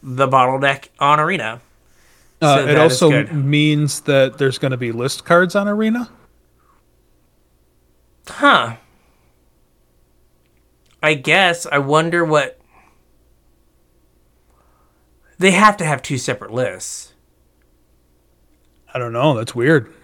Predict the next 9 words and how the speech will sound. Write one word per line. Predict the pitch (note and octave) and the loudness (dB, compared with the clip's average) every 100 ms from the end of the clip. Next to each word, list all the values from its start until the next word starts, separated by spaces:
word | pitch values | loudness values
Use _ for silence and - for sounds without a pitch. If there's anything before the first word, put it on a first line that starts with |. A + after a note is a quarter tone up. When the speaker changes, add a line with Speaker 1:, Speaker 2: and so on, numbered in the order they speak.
| _ - | _ 0
Speaker 1:
Like, | D#3 D3+ _ _ - - | 0 0 _ _ -12 -2
yeah, | G3 C#3+ | 0 2
like, | D3 C#3+ - _ _ _ _ _ _ _ _ _ _ _ _ _ _ - | 0 -2 -6 _ _ _ _ _ _ _ _ _ _ _ _ _ _ -20
you | D#3+ | -18
can't | D3+ G3 F3 - | -6 0 0 -2
put, | E3+ D3+ | -4 -4
like, | C3+ C3 A#2+ A#2+ _ _ _ _ _ _ _ _ _ _ | -2 -2 -2 -8 _ _ _ _ _ _ _ _ _ _
Fury, | - - C3+ A#2+ B2 G#2 G#2+ - _ _ _ _ _ - | -18 -10 -6 -2 -2 -4 -6 -12 _ _ _ _ _ -10
like, | C#3+ B2+ | -8 -8